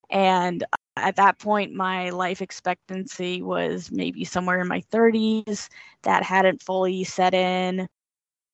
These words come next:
As far as I was concerned, I was like, "I'm hitting the milestones. I'm,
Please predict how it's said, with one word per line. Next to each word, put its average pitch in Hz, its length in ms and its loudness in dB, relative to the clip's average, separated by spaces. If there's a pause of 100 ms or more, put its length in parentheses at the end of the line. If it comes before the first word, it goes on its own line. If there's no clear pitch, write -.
(520)
As - 200 -2
far 277 200 6
as 262 120 2
I 190 140 6
was 208 140 2
concerned, 175 400 -8
I 175 100 -2
was 180 160 -8
like, - 160 -8
"I'm 196 120 -8
hitting 170 260 -8
the 185 80 -6
milestones. 226 1400 2 (680)
I'm, 90 600 -6